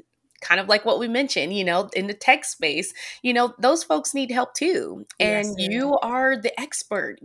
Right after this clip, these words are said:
Speaker 1: You can bring in these incredible ideas to those that really need it.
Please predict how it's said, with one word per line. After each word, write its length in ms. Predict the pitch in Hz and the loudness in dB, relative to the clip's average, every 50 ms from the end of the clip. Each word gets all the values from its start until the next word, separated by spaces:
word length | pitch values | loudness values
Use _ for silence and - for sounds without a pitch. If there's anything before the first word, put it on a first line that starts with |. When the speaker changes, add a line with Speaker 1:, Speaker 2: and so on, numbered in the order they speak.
| 170 | -18
Speaker 1:
You 220 | 165 175 202 240 254 | -12 -8 -6 -6 -6
can 400 | 254 - 277 254 247 233 214 170 | -4 -2 -2 0 0 -2 -4 -4
bring 320 | - 185 185 226 262 269 | -8 -8 -6 -4 -2 -2
in 160 | 262 233 214 | -2 -2 -2
these 160 | 208 190 180 180 | -4 -4 -6 -6
incredible 540 | 175 170 - - 220 233 269 269 254 214 - | -8 -8 0 2 4 4 4 4 4 2 2
ideas 500 | - 196 196 190 208 240 247 226 220 - | 0 0 -2 -2 -2 -2 -2 -2 -2 -4
to 100 | - 220 | -6 -4
those 260 | 190 220 214 220 220 | -2 0 0 0 0
that 180 | - 202 - - | 0 0 0 0
really 320 | 170 180 202 196 208 196 | -2 -4 -4 -2 -2 -4
need 220 | 180 175 175 165 156 | -4 -4 -6 -6 -6
it. 240 | - 87 90 - | -6 -8 -8 -10